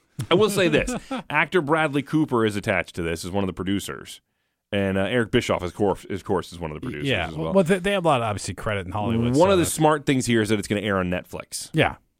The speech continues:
Speaker 1: I really, and this sounds silly, but okay, bear with me for a second. People already have Netflix. Maybe they're wishy-washy on Hulk Hogan. They're not sure how they feel about this, yada, yada, yada. But it's on Netflix. They already have Netflix. It's right there.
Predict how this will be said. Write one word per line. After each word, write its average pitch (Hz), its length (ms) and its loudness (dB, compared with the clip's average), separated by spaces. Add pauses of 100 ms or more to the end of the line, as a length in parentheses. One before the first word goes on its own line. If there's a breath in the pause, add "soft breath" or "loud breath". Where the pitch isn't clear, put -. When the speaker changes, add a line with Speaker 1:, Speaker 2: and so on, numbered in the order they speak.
(120)
Speaker 1:
I 113 80 0
really, 123 320 2
and 127 140 2
this 147 120 2
sounds 214 280 0
silly, 143 220 0
but 110 120 0
okay, 104 240 0 (440 soft breath)
bear 139 180 2
with 120 160 2
me 95 60 0
for 85 140 -4
a 80 60 -4
second. - 240 -6 (480)
People 165 220 2
already 170 240 6
have 147 200 2
Netflix. 104 500 -4
Maybe 135 200 0
they're 156 100 4
wishy-washy 151 640 2
on 117 120 2
Hulk 113 220 0
Hogan. 110 720 0
They're 110 100 -2
not 110 180 -2
sure 113 140 0
how 113 80 4
they 107 80 0
feel 110 240 0
about 104 240 0
this, 104 240 -2
yada, 101 240 0
yada, 95 140 2
yada. 95 300 0 (300 soft breath)
But 120 120 -6
it's - 80 -8
on 151 160 -4
Netflix. 113 480 -8
They 117 140 -6
already 139 160 -2
have 113 260 -2
Netflix. 87 400 -6 (100)
It's 101 140 -8
right 117 240 2
there. 90 380 -2